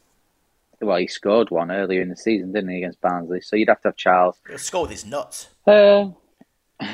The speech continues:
Speaker 1: yeah, yeah, he'll, <laughs> yeah. It, that's how he'll score the penalty. It'll be a, it will roll very slowly into the goal, but
Speaker 2: Like, like
Speaker 1: um,
Speaker 2: croquet. <laughs>
Speaker 1: <laughs> Yeah, yeah.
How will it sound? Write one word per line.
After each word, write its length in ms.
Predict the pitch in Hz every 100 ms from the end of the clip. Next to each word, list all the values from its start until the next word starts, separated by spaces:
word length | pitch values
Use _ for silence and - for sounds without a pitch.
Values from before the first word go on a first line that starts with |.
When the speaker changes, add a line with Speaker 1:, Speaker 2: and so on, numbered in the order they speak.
| - -
Speaker 1:
yeah, 240 | 110 151 131 - _ _ 110
yeah, 280 | 123 117 127
he'll, 320 | 110 - 113 - _ - - 151
<laughs> 520 | - 143 190 226 175
yeah. 320 | 147 139 113 113
It, 160 | 127 117
that's 200 | 123 -
how 120 | 131
he'll 120 | 120 113
score 280 | - 113
the 80 | 110
penalty. 600 | - 117 107 98 104 98 110
It'll 200 | 120 110
be 100 | 113
a, 80 | -
it 380 | 127 110 107 -
will 240 | 117 120 113
roll 560 | 135 135 101 101 123 - _
very 200 | 120 123
slowly 640 | - - 127 113 95 95 101
into 220 | 104 -
the 120 | 95
goal, 360 | 90 95 92 90 90
but 180 | 92 - _ - - -
Speaker 2:
Like, 200 | - -
like 420 | 113 117 113 113
Speaker 1:
um, 180 | 117 113
Speaker 2:
croquet. 260 | - 101 - 719 784 -
<laughs> 560 | 196 - - - - 208 _ _ _ _
Speaker 1:
<laughs> 200 | - -
Yeah, 460 | 151 - - 180 - 427 - -
yeah. 320 | 269 127